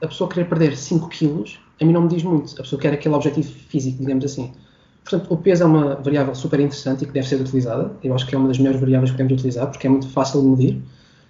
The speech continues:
mas não deve ser a única. Por isso é que os perímetros podem também ajudar, porque não só permitem ver que estamos a perder volume, mas também conseguimos ver a perda de volume localizada de certa forma. Conseguimos estar a ver se estamos a perder mais ao nível da cintura, mais ao nível da coxa, mais ao nível dos braços. Conseguimos ver isso. Ahm,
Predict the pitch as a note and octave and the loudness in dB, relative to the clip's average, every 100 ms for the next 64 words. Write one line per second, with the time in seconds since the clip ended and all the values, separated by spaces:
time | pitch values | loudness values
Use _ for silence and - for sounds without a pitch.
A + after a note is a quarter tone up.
0 | _ - D3+ D#3+ D#3 - D#3 C3+ A2+ A2+ | _ -2 4 4 4 0 0 0 -2 -6
1 | - - C3 - - C#3+ - C#3 B2+ C3 | -10 -8 -8 -6 0 0 0 -2 -2 2
2 | C3 C3 C3 A2+ - - _ _ _ E3+ | 2 2 0 -2 -6 -18 _ _ _ 0
3 | D#3+ F3 - D3+ D3+ D3 D#3 B2 C#3+ C3+ | 2 2 2 2 2 2 2 0 -2 -2
4 | B2+ C3+ C3 B2+ D#3+ G3 - _ _ _ | 0 0 0 0 -2 -2 -10 _ _ _
5 | D#3 D#3+ F3 F3 E3+ F3 E3+ F3+ F3+ F3 | -2 0 0 -2 -2 0 2 2 2 4
6 | D#3+ E3 F#3 F#3 - - E3+ F3 F#3+ G3 | 4 2 -2 -6 -10 -6 -4 0 2 2
7 | F#3 F#3 F3+ G3+ F#3+ D3+ C3+ - C3+ C#3 | 2 -2 -6 -4 -2 -2 -4 -4 -2 0
8 | C#3 C#3 C#3+ - D3+ C3+ B2+ C3 B2 B2 | 0 0 0 -2 -4 0 -2 -2 -4 -4
9 | B2 B2 B2+ - D#3+ E3+ G3+ F3+ C#3 A#2+ | -2 -2 -2 0 0 4 2 2 -2 -6
10 | A#2+ A#2 C3 B2+ E3+ D#3+ D#3+ D#3+ - - | -8 -6 -6 0 2 2 0 -6 -10 -14
11 | - B2+ C3 A#2+ A2 - D#3 D#3 - - | -4 0 2 0 -2 -2 2 2 0 -10
12 | _ - C#3 D#3 C#3+ C3 B2+ - - - | _ -8 -2 2 2 2 0 -4 -14 -20
13 | _ _ - _ _ _ _ _ D#3+ E3 | _ _ -20 _ _ _ _ _ 2 4
14 | E3+ E3+ F3 G3 | 4 2 0 -4